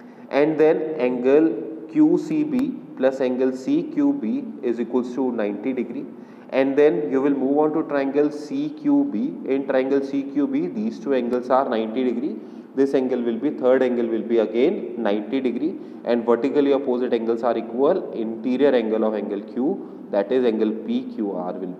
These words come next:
be ninety degree. Similarly,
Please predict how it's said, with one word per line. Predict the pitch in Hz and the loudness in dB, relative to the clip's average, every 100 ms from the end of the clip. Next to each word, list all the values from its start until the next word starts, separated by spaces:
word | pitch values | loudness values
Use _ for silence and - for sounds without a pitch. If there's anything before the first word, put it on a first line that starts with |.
| - | 0
be | 147 233 | 0 0
ninety | - - 87 - 95 | -4 -10 -12 -8 -6
degree. | 92 - - - - - - | -6 -8 -12 -18 -20 -20 -20
Similarly, | - - 151 175 175 160 139 220 | -6 2 6 6 4 4 4 2